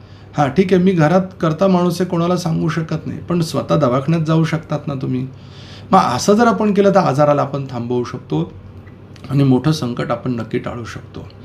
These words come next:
याचबरोबर आपल्यासाठी तांब्याच्या भांड्यातलं पाणी पिणं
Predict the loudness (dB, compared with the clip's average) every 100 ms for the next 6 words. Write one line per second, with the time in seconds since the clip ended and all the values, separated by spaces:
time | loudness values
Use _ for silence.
0 | -20 -20 -18 -18 -18 -18 -16 -6 0 4
1 | 4 4 4 4 6 4 -2 -6 -14 -20
2 | -20 -20 -20 -20 -20 -14 -6 2 4 4
3 | 2 0 0 -2 0 0 0 0 -2 -4
4 | -4 -4 -4 -2 -4 0 0 0